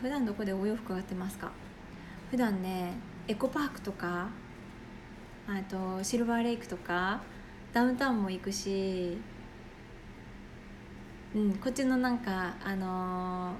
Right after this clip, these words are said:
ー、海沿いの方でもあったりするし、何個かあります。えーっと、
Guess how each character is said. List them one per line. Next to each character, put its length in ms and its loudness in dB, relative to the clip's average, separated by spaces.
ー、 40 4
海 160 6
沿 100 6
い 20 8
の 100 8
方 160 6
で 80 2
も 260 0
あ 60 2
っ 60 2
た 120 -2
り 140 0
す 140 -2
る 120 0
し、 280 -2
何 180 4
個 80 0
か 140 -2
あ 80 2
り 100 -2
ま 300 -2
す。 60 -4
え 2000 0
ー 20 -4
っ 40 -6
と、 180 2